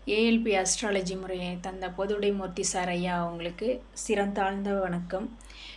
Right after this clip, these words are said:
ஆ, எனக்கு பாடம் எடுத்த அனைத்து ஆசிரியர் குருமார்களுக்கும், எனது கோச் மணிகண்டன் சார் அவங்களுக்கும் மிக்க நன்றி. ஐயா பொதுவுடைமூர்த்தி சார் வந்து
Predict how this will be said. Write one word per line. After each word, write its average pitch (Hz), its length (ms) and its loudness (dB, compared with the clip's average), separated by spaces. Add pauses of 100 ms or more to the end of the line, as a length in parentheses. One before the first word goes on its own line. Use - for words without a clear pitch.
(140)
ஆ, 202 220 -2
எனக்கு 185 560 -2
பாடம் 196 340 4
எடுத்த 190 340 0
அனைத்து 196 400 -2
ஆசிரியர் 202 560 0
குருமார்களுக்கும், 190 920 -2 (100)
எனது 190 280 -6
கோச் 208 320 -2
மணிகண்டன் 202 560 -2
சார் 180 240 0
அவங்களுக்கும் 180 680 -2 (1040)
மிக்க 202 380 -2
நன்றி. 180 480 0 (1700)
ஐயா 220 240 2
பொதுவுடைமூர்த்தி 220 720 0
சார் 202 300 0
வந்து 208 440 0